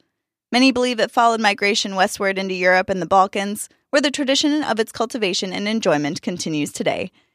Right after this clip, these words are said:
making its way to Rome around two hundred B C E before spreading north into the rest of Europe.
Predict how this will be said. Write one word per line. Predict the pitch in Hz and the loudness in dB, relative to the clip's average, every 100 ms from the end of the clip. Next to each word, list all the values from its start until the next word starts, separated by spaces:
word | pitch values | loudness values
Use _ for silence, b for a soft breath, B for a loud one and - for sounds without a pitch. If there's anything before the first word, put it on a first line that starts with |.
| _ | _
making | - 285 269 | 2 4 4
its | 247 | 4
way | 247 | 4
to | 220 | 4
Rome | 196 214 214 | 4 4 4
around | 190 180 190 | 2 2 2
two | - 302 | -2 2
hundred | 277 226 190 | 2 2 0
B | 190 190 | -2 -6
C | - 190 | -6 -8
E | - 180 143 | -6 -4 -4
before | - 185 202 | -6 0 2
spreading | 175 - 190 196 | 2 2 2 2
north | 190 165 165 | 0 0 0
into | - 180 180 | -6 -8 -4
the | 170 | 0
rest | 156 - | 0 -2
of | 156 | -10
Europe. | 147 127 156 - | -8 -4 -4 -6